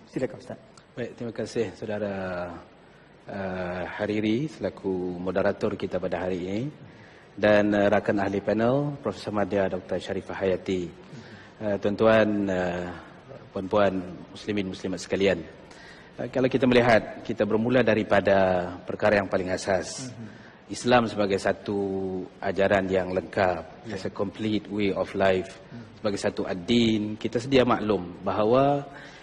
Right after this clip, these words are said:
Speaker 2: Islam menyediakan ruang yang begitu luas, hubungan dengan Allah Subhanahu Wa Taala secara vertikal dan hubungan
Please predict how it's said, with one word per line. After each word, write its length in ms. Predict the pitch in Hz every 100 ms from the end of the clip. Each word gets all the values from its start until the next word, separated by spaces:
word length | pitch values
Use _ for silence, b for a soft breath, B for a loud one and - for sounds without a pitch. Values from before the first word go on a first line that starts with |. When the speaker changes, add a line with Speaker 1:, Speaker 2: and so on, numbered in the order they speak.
| -
Speaker 2:
Islam 560 | - - 127 135 131 123
menyediakan 480 | 110 110 104 107
ruang 240 | 110 120 117
yang 160 | 110
begitu 320 | 104 104 107 104
luas, 720 | 98 95 92 - - - - - B B B -
hubungan 400 | 110 117 135 135
dengan 240 | 120 107 98
Allah 240 | 104 120
Subhanahu 480 | - 104 104 101 98
Wa 60 | 98
Taala 480 | 95 98 101 123 151
secara 320 | - 104 101
vertikal 640 | 92 107 104 110 110 156
dan 240 | 139 110 113 -
hubungan 480 | 127 127 139 143 147